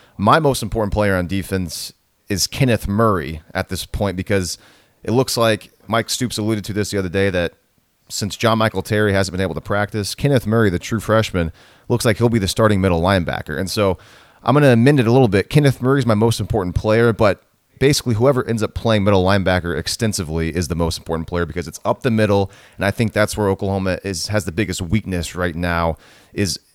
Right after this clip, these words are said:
in the front part, the front seven up the middle. And if Neville Gallimore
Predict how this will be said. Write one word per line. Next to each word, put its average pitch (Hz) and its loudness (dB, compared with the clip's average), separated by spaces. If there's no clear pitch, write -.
in 107 -6
the 95 -2
front 110 -2
part, 104 0
the 92 -4
front 107 -4
seven 95 -4
up - -6
the 104 -6
middle. 92 -2
And 92 0
if 87 -4
Neville 101 0
Gallimore 95 2